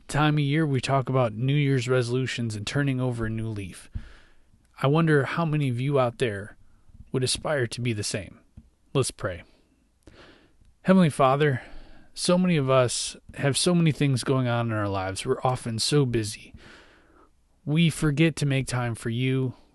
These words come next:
We forget to make time for others. And we forget to make time for our friends and family. But God, at the end of the day, please remind us,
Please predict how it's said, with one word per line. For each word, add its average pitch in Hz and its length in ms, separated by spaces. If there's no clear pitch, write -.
We 135 80
forget 139 320
to 123 80
make 120 160
time 120 280
for 110 180
others. 117 540
And 120 580
we 143 80
forget 139 300
to 135 100
make 131 140
time 117 300
for 113 180
our 101 180
friends 104 320
and 98 140
family. 101 500
But 127 160
God, 135 420
at 147 120
the 139 180
end 165 160
of 160 60
the 151 80
day, 107 400
please 185 460
remind 120 640
us, - 360